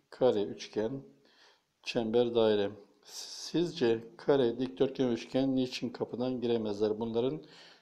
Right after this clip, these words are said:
köşeleri olduğu için, köşeleri ve kenarları olduğu için.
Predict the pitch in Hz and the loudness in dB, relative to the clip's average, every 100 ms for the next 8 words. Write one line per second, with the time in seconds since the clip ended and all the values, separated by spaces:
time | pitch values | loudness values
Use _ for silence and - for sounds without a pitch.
0 | _ _ - 120 - 120 113 123 147 - | _ _ -6 -4 -2 0 2 0 -2 -2
1 | 117 113 113 113 107 - 104 101 - _ | 0 2 2 -2 -2 -6 -6 -8 -14 _
2 | - 107 - 110 117 117 113 - 113 107 | -8 -6 -6 -4 -2 -2 -4 -6 -4 -2
3 | 104 117 107 101 95 - 101 104 | -2 -2 -2 -4 -8 -10 -14 -18